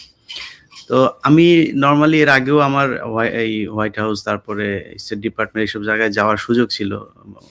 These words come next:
মুশফিক ভাই মাঝে মধ্যেই বলতো যে, "তুমি আসো না কেন?" এই সেই।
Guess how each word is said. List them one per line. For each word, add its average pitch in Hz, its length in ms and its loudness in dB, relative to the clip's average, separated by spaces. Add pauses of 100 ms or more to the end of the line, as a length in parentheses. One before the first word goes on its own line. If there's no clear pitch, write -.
(140)
মুশফিক 107 340 -6
ভাই 110 100 0
মাঝে 107 280 0
মধ্যেই 110 280 0
বলতো 104 360 -4
যে, 101 360 0
"তুমি 104 140 -4
আসো 101 220 -4
না 101 140 -2
কেন?" 98 260 -12
এই 92 120 -14
সেই। - 280 -6